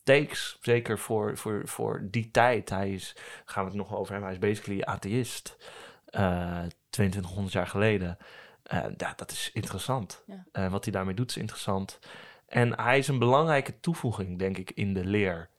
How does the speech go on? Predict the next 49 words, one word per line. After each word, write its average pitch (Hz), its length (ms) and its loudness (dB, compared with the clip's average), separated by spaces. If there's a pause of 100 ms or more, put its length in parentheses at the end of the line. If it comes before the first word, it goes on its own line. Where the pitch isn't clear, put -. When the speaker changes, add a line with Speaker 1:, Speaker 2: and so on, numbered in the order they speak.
(120)
Speaker 1:
Hij, 95 180 -2
hij, 98 360 -2 (1200)
hij, 104 480 2
eh, 95 800 -8 (120)
breidt 143 300 4
wel 131 160 0
echt - 240 -6
uit. 117 220 2
Hij 98 120 -4
gaat 101 220 -2
dieper 101 580 2
dan 95 480 -2 (340)
zijn - 280 0
voorgangers. 113 440 6
Dat 113 120 0
kan 131 180 4
ook 101 280 2
natuurlijk, 110 640 2
maar 107 320 2
hij 214 180 6
Speaker 2:
Ja. 185 80 4
Speaker 1:
doet 120 140 -4
er - 80 6
echt - 120 -4
weer 151 80 4
een 139 60 4
stukje - 280 -4
bovenop, 113 520 0
heb 92 120 -8
ik - 40 -12
het 104 100 -12
idee. 98 360 -2
Speaker 2:
Ja, 170 140 -4 (120)
ik 180 140 -8
denk 185 220 -2
dat 180 180 -6
we, 156 240 -2
dat, - 120 -16 (100)
daar 156 180 0
zullen 170 220 -2
we 165 60 0
zo 160 140 -4
meteen 160 400 -8
verder 156 260 -6
op 160 140 -14
ingaan. 165 340 -8
Maar - 140 -6
ik - 220 -12
denk, 165 400 -8